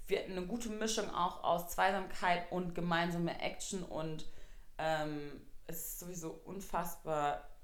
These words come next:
wie viele Leute uns immer auch angesprochen haben oder wie schnell wir irgendwie in Kommunikation gekommen sind mit anderen Leuten.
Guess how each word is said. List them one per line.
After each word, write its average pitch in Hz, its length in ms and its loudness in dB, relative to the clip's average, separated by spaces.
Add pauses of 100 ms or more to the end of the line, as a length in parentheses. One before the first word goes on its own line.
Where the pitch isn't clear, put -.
(720)
wie 165 100 -4
viele 160 160 -4
Leute 165 200 0
uns 156 120 -4
immer 156 160 -4
auch 165 160 -6
angesprochen 160 560 -4
haben 147 220 -2
oder 147 340 -2
wie 156 180 -8
schnell 160 320 0
wir 160 140 -4
irgendwie 160 240 -2
in 156 100 -6
Kommunikation 160 720 -4
gekommen 277 240 -2
sind 285 140 0
mit 285 80 -2
anderen 277 240 0
Leuten. 294 280 0